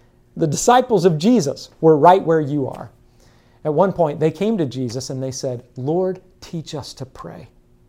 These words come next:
In other words, "We need some help here. Uh, we're not sure we're getting this right." And that's when Jesus shared the most famous prayer of all time, the Lord's Prayer.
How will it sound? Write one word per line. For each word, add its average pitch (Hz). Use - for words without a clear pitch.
In 143
other 160
words, 127
"We 151
need 214
some 143
help 175
here. 127
Uh, 147
we're 165
not 202
sure 196
we're 175
getting 175
this 147
right." 160
And 131
that's 190
when 143
Jesus 147
shared 123
the 127
most 123
famous 151
prayer 113
of 120
all 117
time, 156
the 135
Lord's 160
Prayer. -